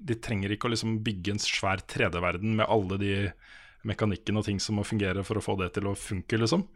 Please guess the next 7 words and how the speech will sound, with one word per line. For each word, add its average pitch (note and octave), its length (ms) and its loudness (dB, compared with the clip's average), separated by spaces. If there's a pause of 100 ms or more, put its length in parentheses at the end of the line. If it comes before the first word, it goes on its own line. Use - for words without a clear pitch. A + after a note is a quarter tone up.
(580)
Eh, G#2+ 500 2 (100)
de A2 100 -4
kan G#2+ 320 0
konsentrere G#2+ 460 0
seg G#2+ 120 0
om - 20 -2
to, G2+ 340 0